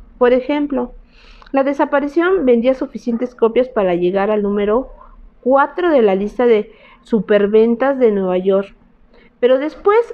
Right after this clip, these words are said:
el periódico, el New York Times, decidió no incluirlo en su lista porque, según ellos, se producían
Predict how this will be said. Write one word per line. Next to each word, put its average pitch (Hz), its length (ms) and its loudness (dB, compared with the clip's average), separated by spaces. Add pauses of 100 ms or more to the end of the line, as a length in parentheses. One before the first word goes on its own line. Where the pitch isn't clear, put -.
(420)
el 202 140 0
periódico, 226 760 0
el 180 160 0
New 185 120 0
York 208 300 0
Times, 214 380 -4
decidió 269 440 -2
no 320 140 0
incluirlo 247 500 0
en 247 100 0
su 233 120 -2
lista 214 320 -4
porque, 214 240 -6
según 320 380 0
ellos, 175 560 -4 (580)
se 392 200 -2
producían 381 440 2